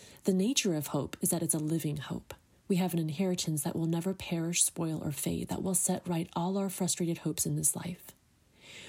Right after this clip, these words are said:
We've seen that the consequence of this hope is that we can see our sufferings as temporary, necessary, and even a place of joy.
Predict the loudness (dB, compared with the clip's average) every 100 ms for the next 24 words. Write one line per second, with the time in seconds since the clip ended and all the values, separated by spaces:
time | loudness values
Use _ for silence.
0 | -4 2 2 4 4 4 2 -2 -2 -2
1 | 0 0 0 2 2 2 0 2 0 -2
2 | -8 -16 -12 0 2 2 2 2 2 2
3 | 2 4 2 0 2 2 2 0 0 2
4 | 0 0 0 0 0 0 0 0 0 -2
5 | -6 -12 -20 -20 -4 0 4 4 4 2
6 | 0 -2 -4 -8 -14 -2 0 2 2 2
7 | 0 -2 0 -2 0 0 2 2 0 -4
8 | -2 -2 -2 -6 -10